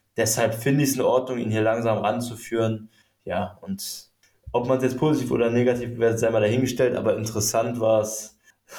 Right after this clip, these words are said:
war's allemal. Wir haben's beide, wie gesagt, noch nicht gesehen und Drive für Drive wechseln ist, ähm,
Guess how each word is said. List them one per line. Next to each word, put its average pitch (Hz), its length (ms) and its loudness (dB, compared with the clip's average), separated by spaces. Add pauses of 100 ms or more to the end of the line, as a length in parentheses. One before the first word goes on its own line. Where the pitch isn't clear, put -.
(140)
war's 117 260 0
allemal. 131 680 2
Wir 123 100 4
haben's 120 140 -2
beide, 120 300 2
wie 117 60 2
gesagt, 113 260 2
noch 113 100 -4
nicht 110 200 -6
gesehen 117 380 0
und 104 220 -2 (560)
Drive 113 380 2
für 117 140 2
Drive 110 320 2
wechseln 117 420 -2
ist, - 340 -4
ähm, 107 760 -4